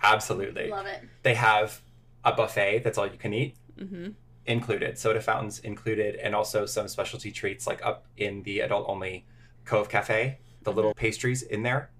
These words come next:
Speaker 1: The coffee's not included, the specialty lattes are, but the treats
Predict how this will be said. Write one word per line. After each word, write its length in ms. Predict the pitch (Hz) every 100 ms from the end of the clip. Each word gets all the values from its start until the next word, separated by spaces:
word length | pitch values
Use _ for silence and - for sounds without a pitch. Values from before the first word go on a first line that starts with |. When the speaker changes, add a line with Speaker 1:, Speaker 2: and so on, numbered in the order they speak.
| - -
Speaker 1:
The 40 | -
coffee's 300 | 143 175 151
not 140 | 156
included, 400 | 147 151 151 147 - -
the 80 | 110
specialty 320 | 120 120 135
lattes 380 | 120 127 127 123
are, 140 | 123
but 340 | - 104 - - -
the 80 | -
treats 320 | - - -